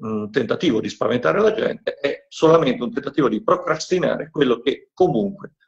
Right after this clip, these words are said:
sarà un fenomeno che non potrà essere evitato, cioè la rottura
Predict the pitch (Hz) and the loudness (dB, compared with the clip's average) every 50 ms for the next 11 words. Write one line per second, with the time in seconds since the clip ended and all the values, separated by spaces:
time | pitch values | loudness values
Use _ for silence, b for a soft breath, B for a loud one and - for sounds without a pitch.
0 | _ _ _ - - 160 127 117 110 - - - 135 127 120 - 170 143 113 110 | _ _ _ -6 -2 0 2 2 2 0 0 -2 -2 -2 0 0 2 2 2 2
1 | 107 107 113 110 113 113 110 - - _ _ _ _ _ - - 131 120 131 143 | 0 0 0 0 0 0 -2 -4 -6 _ _ _ _ _ -6 -2 0 2 2 2
2 | 127 139 135 123 - 131 123 123 - 113 113 113 - - 127 123 - - 120 107 | 2 2 2 4 4 4 4 4 4 2 0 0 -2 -4 -8 -8 -6 -6 -6 -6
3 | 101 95 - - - - - - - - 135 - - 127 123 139 151 151 135 - | -6 -4 -6 -6 -6 -8 -10 -16 -6 -2 -2 -2 0 2 4 4 6 4 4 2
4 | - - 117 101 104 110 110 B | 2 0 2 2 2 2 0 B